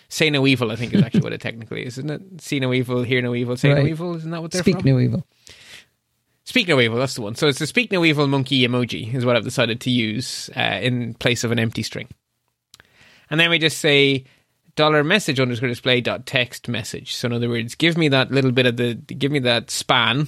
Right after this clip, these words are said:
Speaker 1: with the I D message underscore display and pop the message in there, please.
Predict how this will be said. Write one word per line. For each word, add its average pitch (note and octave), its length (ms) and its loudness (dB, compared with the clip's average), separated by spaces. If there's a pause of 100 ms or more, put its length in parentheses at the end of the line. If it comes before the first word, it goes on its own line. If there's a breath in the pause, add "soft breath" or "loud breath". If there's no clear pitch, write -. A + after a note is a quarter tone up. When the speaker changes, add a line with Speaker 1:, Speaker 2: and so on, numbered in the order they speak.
(120)
Speaker 1:
with B2 140 -6
the A2+ 100 0
I A#2 60 0
D B2 180 0
message B2 340 -2
underscore A2+ 360 -4
display A2+ 480 0
and A#2+ 340 -8
pop - 280 -2
the B2 80 -2
message A#2 400 -6
in A2+ 160 -6
there, A2 140 -6
please. - 380 -16